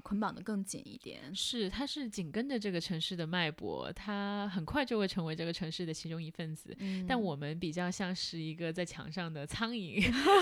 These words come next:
Speaker 1: <laughs>
Speaker 2: <laughs> 呃，第三者的角度来旁观着这个社会的变化。
Speaker 1: 嗯。
Speaker 2: 嗯，每个人都有不同的状态，驻美记者这个身份，嗯，非常的多元。
Speaker 1: 嗯，因为他们做的一些，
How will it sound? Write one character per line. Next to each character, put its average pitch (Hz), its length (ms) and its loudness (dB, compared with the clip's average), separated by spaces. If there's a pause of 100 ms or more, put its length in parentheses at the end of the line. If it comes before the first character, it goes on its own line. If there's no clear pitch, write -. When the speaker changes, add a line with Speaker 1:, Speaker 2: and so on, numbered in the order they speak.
(120)
Speaker 1:
<laughs> 339 520 12
Speaker 2:
<laughs> 494 680 8
呃， 220 240 6
第 277 160 6
三 254 240 4
者 220 160 4
的 160 140 2
角 170 200 0
度 185 200 0
来 170 260 0
旁 - 340 -2
观 226 240 2
着 233 160 0
这 196 140 0
个 170 160 0
社 190 220 0
会 180 200 0
的 - 380 -4
变 226 200 0
化。 - 220 -8 (240)
Speaker 1:
嗯。 208 320 2
Speaker 2:
嗯， 196 400 0
每 180 160 -4
个 226 120 -2
人 254 120 -2
都 214 80 -2
有 180 140 -2
不 175 80 -6
同 170 180 -4
的 151 80 -4
状 160 240 -4
态， 165 440 -6
驻 - 120 -8
美 175 160 -4
记 175 140 -6
者 - 180 -6
这 165 140 -8
个 - 320 -8
身 170 240 -4
份， 170 260 -6 (520)
嗯， 160 500 -8
非 226 140 0
常 170 200 -2
的 156 140 -2
多 196 260 -2
元。 147 240 -4 (360)
Speaker 1:
嗯， 175 240 -6
因 175 80 -4
为 220 80 0
他 220 160 -2
们 202 360 2
做 214 120 2
的 196 80 4
一 185 80 0
些， 185 480 2